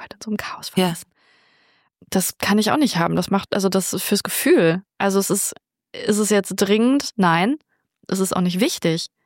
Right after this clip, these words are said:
Speaker 1: Aber es ist schon auch wichtig für den Kopf.
Speaker 2: Ja, dann ist es aber doch wichtig. Also ich find, diese, diese Kategorie, äh, nicht dringend und nicht wichtig, das ist, glaub ich, eine Kategorie, in der ich mich wunderbar verfransen kann.
Speaker 1: Hm.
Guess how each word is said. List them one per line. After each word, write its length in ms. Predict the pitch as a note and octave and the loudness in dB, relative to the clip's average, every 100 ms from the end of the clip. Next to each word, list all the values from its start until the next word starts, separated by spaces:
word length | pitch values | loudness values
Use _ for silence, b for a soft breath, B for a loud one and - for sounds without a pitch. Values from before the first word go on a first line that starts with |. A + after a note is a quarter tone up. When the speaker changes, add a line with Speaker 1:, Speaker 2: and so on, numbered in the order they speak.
| _ | _
Speaker 1:
Aber 160 | G3 F#3+ | -2 0
es 100 | G3 | 0
ist 80 | |
schon 220 | F#3 A3+ A3 | 0 2 2
auch 160 | G3+ | 2
wichtig 260 | A3 - G3+ | 0 0 -2
für 80 | G3 | 0
den 120 | G3+ | 0
Kopf. 400 | - G#3 - - _ b b b b b | 0 -2 -4 -10 _ b b b b b
Speaker 2:
Ja, 80 | F3 | -2
dann 160 | E3+ | 0
ist 100 | F3 | 2
es 140 | G#3+ A3 | 2 0
aber 160 | B3 | 0
doch 280 | B3 - - | -2 -6 -10
wichtig. 380 | D#3 - C#3+ - _ _ | -8 -6 -10 -10 _ _
Also 160 | - F#3 | 0 2
ich 80 | F3+ | 4
find, 200 | B3 C4 B - | 0 0 B 0
diese, 220 | G3+ F3+ | 2 2
diese 240 | F3 F#3+ G3 | 2 2 2
Kategorie, 580 | A3 F#3 F3 F3 G3+ G3+ B - | 0 0 2 2 2 0 B -4
äh, 80 | - | -4
nicht 840 | D3+ D3+ F3 F3 F3 F#3+ A#3 - | -2 -4 -2 2 6 6 6 2
dringend 360 | G3+ G#3+ A#3 G#3+ | 0 4 4 4
und 100 | - | 4
nicht 360 | F3+ F#3 A#3+ - | 6 6 4 2
wichtig, 360 | G#3 C4+ F#3 - | 0 2 -2 -2
das 160 | E3+ | -2
ist, 320 | - A3 - - | 0 0 -2 -2
glaub 220 | F#3 F3+ | 0 0
ich, 160 | F3 E3+ | 0 0
eine 160 | E3+ | 0
Kategorie, 540 | - D#3+ D3+ D3 G3 G3+ | 0 -2 0 0 0 2
in 140 | E3+ | 2
der 220 | D#3+ D3+ | 2 2
ich 240 | F3 G#3 - | 2 2 2
mich 260 | F3+ - | 0 0
wunderbar 380 | D#3 F#3 F#3 D#3 | 2 4 4 0
verfransen 500 | - D#3 - B2 A#2+ | -2 -4 -2 -4 -2
kann. 240 | A#2+ A#2+ B2 _ | -2 -4 -6 _
Speaker 1:
Hm. 320 | - F#3+ F3+ | 0 0 0